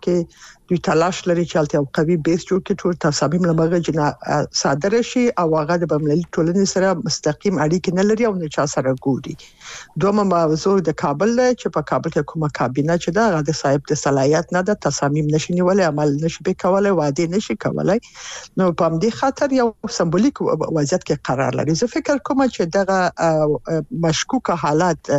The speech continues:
یا، یا مغشوش وضعیت چې په تصامیمو کې اوس طالبان او حاکمیت سره مخامخ ده، بین المللي ټولنه ځکه شاید مستقیمه دوی سره خبر نشي کولی. کې که مثلا هغوی راسي او ښاغلي متقي سره وګوري او ښاغلي متقي هغه څوک نه وي چې مستقیم له خپل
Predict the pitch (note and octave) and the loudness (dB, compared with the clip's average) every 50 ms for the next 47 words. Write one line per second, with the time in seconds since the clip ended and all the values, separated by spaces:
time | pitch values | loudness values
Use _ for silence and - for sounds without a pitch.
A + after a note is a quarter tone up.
0 | C#3 C#3+ C#3+ D3 D3+ D3 C3 - - - - - - - F3 F3 E3 D#3+ E3 D#3+ | 0 0 0 0 0 0 -2 -4 -10 -18 -18 -12 -4 0 0 0 2 0 -2 -2
1 | - - - A#3 - - - E3+ D#3+ D3+ - - G#3 - - - E3 C#3 - D#3+ | -2 -2 -2 -2 -2 0 0 0 0 0 0 0 -2 -2 -2 -4 -6 -4 -2 0
2 | D#3 C#3 C3 - _ - - D3 - - E3+ D#3 E3 F#3+ F#3+ F3+ D#3 - - D#3+ | 0 0 0 -4 _ -4 -2 -2 0 0 0 0 0 0 0 0 -2 0 0 0
3 | D3 C3+ - - - - - - - - - D#3 D#3+ D#3 - - - E3 D#3 D#3 | 0 0 -4 -8 -20 -18 -18 -18 -10 -4 0 0 0 0 0 0 0 2 2 2
4 | D3+ D#3+ F#3 F#3 F3 D#3 C#3 D3+ C3 C#3 - - E3+ F3+ F3+ E3+ - F3+ D3+ C#3+ | 2 0 0 0 0 0 -2 -2 -4 -4 -4 -2 0 0 0 0 0 0 0 0
5 | C#3 C#3 - - - C#3 D3 G3 B3+ - - B3+ G3 E3 D#3+ E3 D#3 D#3+ F#3 G#3 | 0 -2 -2 -2 -2 -2 -2 -2 -2 -2 -2 0 0 0 0 2 2 2 2 2
6 | - - G#3 G3+ G#3 G#3+ G3+ F#3+ - D4+ - B3 A3 - G3+ F#3 E3+ D3 _ - | 2 0 0 2 2 2 2 0 0 -2 0 0 0 2 2 2 2 0 _ -8
7 | E3 C#3 - D3 C#3 - F#3+ F3+ E3 D3+ F#3 E3+ - E3 D3 - - C#3 C#3+ C#3+ | -6 -4 -4 -2 -2 0 0 0 0 0 0 0 0 -2 -2 -2 -2 0 0 0
8 | C#3 C#3+ C#3+ C3+ - - - C3+ A2+ A#2+ B2+ B2+ - - D#3 C#3+ - E3+ D#3+ E3 | 0 -2 -4 -4 -6 -4 -2 -2 0 0 0 0 0 0 -2 0 0 0 0 0
9 | E3+ E3+ - G3 G3 G3 G3 A3+ A#3+ A3+ A3+ A3+ A3 - A3 G#3 - G3 F3+ E3+ | -2 0 0 0 0 2 2 2 2 4 2 2 2 0 -2 -2 0 -2 0 0
10 | G3 G3 F3+ F3+ E3 D3 - D#3+ - - G3 - G3 E3+ F3 A3 A3+ - G#3+ F3+ | 0 0 2 0 0 0 0 -2 0 0 -2 0 2 2 2 2 2 2 0 0
11 | D#3+ D#3 - - D#3 D3+ - E3+ E3+ D#3+ D3+ D3 - D#3 - - - A3 G#3+ - | 0 0 0 -2 -2 0 0 0 0 0 -2 -4 -4 -4 -4 -2 -2 -2 -2 -2
12 | - - - - - - - - - F#3 E3+ F3+ F3 - - F3 D#3 - G#3+ A#3+ | -6 -16 -16 -14 -14 -16 -10 -6 -4 -2 0 0 -2 0 -2 -2 0 0 2 2
13 | A#3+ A3+ F#3+ - - D3+ D#3+ D3 - F3 D3+ - - - A#3 G3 D#3+ D3 D3 D3 | 2 2 0 -2 -4 -4 -4 -2 -2 -4 -4 -4 -2 0 0 0 2 0 0 0
14 | - - F3+ E3 | 0 0 0 0